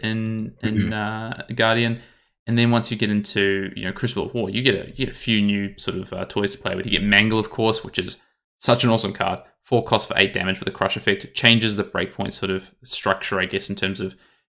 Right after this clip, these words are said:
Speaker 1: you know, blocking with, uh, a defense reaction now on just a Mangle isn't enough. Uh, and the fact that it costs four, so you pitch two blue cards, you give it Dominate, uh, with, with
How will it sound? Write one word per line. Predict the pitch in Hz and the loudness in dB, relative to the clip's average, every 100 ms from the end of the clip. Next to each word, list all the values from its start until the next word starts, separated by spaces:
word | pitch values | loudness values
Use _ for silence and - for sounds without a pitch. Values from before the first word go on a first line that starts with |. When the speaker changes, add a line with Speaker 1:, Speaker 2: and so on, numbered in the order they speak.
| 107 | -2
Speaker 1:
you | |
know, | 101 | 0
blocking | 98 104 104 98 | 2 0 0 0
with, | 98 95 - - | -2 -4 -8 -6
uh, | 95 | -4
a | 98 | -2
defense | 120 123 - | 0 2 4
reaction | 95 - 95 | 2 0 -2
now | 92 90 | -2 -2
on | 92 | -6
just | 98 98 | -6 -6
a | 98 | -2
Mangle | 92 95 95 | -2 -2 -2
isn't | 98 98 98 | -4 -4 -4
enough. | 92 92 - - | -6 -8 -12 -12
Uh, | 98 | -6
and | 101 101 | -4 -2
the | |
fact | - 98 | 2 0
that | 92 | 0
it | - | -4
costs | - 117 | -6 -8
four, | - 101 92 | -2 -2 0
so | - 95 90 | -2 -2 -2
you | 92 | -4
pitch | - 123 - | -4 -4 -2
two | 135 | -4
blue | - 104 | -2 -4
cards, | 98 98 92 | -2 0 -2
you | - | -2
give | 98 92 | -2 -2
it | - | -6
Dominate, | 95 92 90 - _ _ _ _ _ _ _ - | -8 -6 -8 -10 _ _ _ _ _ _ _ -4
uh, | 98 98 95 | -2 -2 -2
with, | 95 92 - 127 | -4 -4 -10 -10
with | 107 98 | -8 -8